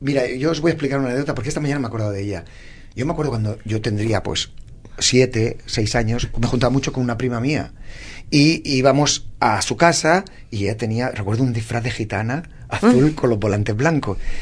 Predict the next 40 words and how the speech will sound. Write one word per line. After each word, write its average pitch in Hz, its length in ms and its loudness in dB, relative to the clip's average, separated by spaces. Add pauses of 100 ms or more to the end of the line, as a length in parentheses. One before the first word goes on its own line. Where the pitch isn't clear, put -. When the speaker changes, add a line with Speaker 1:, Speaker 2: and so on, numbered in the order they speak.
(180)
Speaker 1:
El 170 120 6
vi-, 220 160 4
el 147 140 6
disfraz, 170 420 6 (260)
tanto 143 180 2
se 131 60 2
lo 143 80 4
ponía 131 260 4
ella 165 220 10
como 127 180 6
yo. 110 280 4 (100)
Y 131 100 2
a 123 40 4
lo 123 60 2
mejor 127 200 4
era 165 100 10
una, 165 160 6 (160)
una 143 220 2
ceremonia 135 440 4
que 117 40 2
estábamos 131 240 2
toda 139 120 6
la 131 60 6
familia 131 260 6
allí 156 200 6 (260)
y - 60 -2
nosotros 120 240 0
salíamos 151 300 4
de 143 80 4
la, 135 260 2
de, 107 320 0
de 98 260 0
la 110 100 2
habitación 117 420 6
disfrazados. 147 560 6 (400)
Tío, - 180 -2
nuestros 131 440 2
padres, 165 500 6
los 110 120 -2
padres, 170 300 4